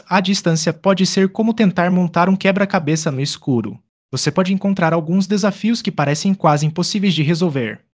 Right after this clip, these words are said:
Aqui estão os principais desafios que você pode enfrentar.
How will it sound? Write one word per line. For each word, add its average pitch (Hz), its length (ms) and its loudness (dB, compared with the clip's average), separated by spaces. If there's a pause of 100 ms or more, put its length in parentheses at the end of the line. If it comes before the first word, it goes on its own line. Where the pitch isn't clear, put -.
(200)
Aqui 180 220 -2
estão 220 260 0
os 196 120 -2
principais 185 520 0
desafios 170 520 -2
que - 100 -6
você 208 240 -2
pode 170 240 0
enfrentar. 151 580 0